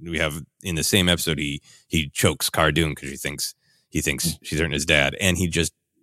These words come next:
Speaker 1: heals grief because he's in pain. Uh, we, we wanna see the growth that he's had with Luke. We wanna see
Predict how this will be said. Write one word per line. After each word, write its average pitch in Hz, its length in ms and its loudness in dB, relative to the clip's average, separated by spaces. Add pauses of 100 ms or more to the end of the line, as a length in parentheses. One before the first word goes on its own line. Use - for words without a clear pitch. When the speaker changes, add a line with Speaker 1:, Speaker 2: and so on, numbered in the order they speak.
Speaker 1:
heals 95 340 4
grief 117 400 4
because 92 360 0
he's 98 140 0
in 104 120 2
pain. 131 320 -2 (560)
Uh, 65 240 -4 (580)
we, 113 160 2 (300)
we 104 160 4
wanna 92 260 6
see 92 180 2
the 85 100 2
growth 82 300 2
that 78 100 2
he's 78 140 0
had 71 340 2 (600)
with 80 300 -2
Luke. 71 300 -2
We 80 80 0
wanna 78 220 2
see 76 360 0